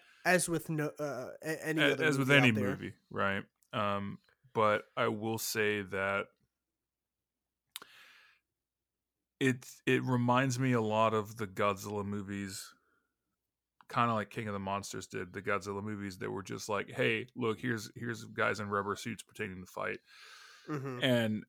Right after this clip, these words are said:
Speaker 2: um, while those aren't always my favorite of the Godzilla films, I had a lot of fun with this one. A lot of fun
Speaker 1: Yeah.
Speaker 2: with it. I was very pleasantly surprised. There's some real dumb shit in it. I mean, some real dumb shit. <laughs>
Speaker 1: <laughs>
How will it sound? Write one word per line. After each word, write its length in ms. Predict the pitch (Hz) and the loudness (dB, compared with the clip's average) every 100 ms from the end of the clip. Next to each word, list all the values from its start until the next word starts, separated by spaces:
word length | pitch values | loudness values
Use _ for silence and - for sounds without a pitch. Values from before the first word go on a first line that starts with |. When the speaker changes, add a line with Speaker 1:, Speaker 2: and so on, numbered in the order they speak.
| - | -4
Speaker 2:
um, 460 | 117 113 107 101 104 | 0 2 0 -2 0
while 220 | 117 120 | 2 4
those 260 | 120 127 120 | 4 4 4
aren't 200 | 110 107 | 2 2
always 460 | 113 110 107 - | 2 2 -2 -4
my 180 | 107 95 | -4 -4
favorite 420 | - 131 101 98 | 0 0 0 -2
of 120 | 98 | -4
the 100 | 95 | -8
Godzilla 420 | 92 95 90 95 90 | -6 -6 -6 -10 -8
films, 440 | 98 92 95 - _ _ _ - | -10 -10 -10 -14 _ _ _ -6
I 120 | 120 | -2
had 140 | 107 107 | 0 2
a 60 | |
lot 240 | 98 98 98 | 2 2 0
of 80 | 90 | -2
fun 220 | 95 90 | -6 -6
with 100 | 80 | -12
this 160 | - - | -14 -14
one. 120 | 110 _ _ _ 117 | -18 _ _ _ -4
A 60 | |
lot 220 | 107 95 92 | 0 0 -4
of 40 | |
fun 120 | - 101 | -6 -6
Speaker 1:
Yeah. 160 | 90 | -4
Speaker 2:
with 80 | 92 | -4
it. 60 | - | -2
I 80 | |
was 180 | 104 101 | 0 -2
very 240 | 104 113 113 | 0 0 2
pleasantly 400 | 127 107 107 95 | -2 -2 -4 -6
surprised. 420 | 107 98 92 113 | -6 -4 -4 2
There's 180 | 143 - | 2 4
some 200 | 147 120 | 2 4
real 240 | 135 156 | 6 4
dumb 320 | 113 120 123 | 4 4 4
shit 260 | 123 127 104 | 4 2 0
in 120 | 90 | -2
it. 80 | 87 _ _ _ - | -8 _ _ _ -2
I 80 | 117 | 2
mean, 160 | 131 127 | 4 4
some 200 | 101 95 101 | 2 0 4
real 260 | 117 135 120 | 10 12 12
dumb 280 | 101 95 98 | 8 -2 -2
shit. 240 | - 113 92 - - - | -4 -2 -2 -4 0 4
<laughs> 0 | |
Speaker 1:
<laughs> 1080 | - 233 - 208 202 202 196 202 196 170 | 4 2 2 4 4 4 6 6 4 2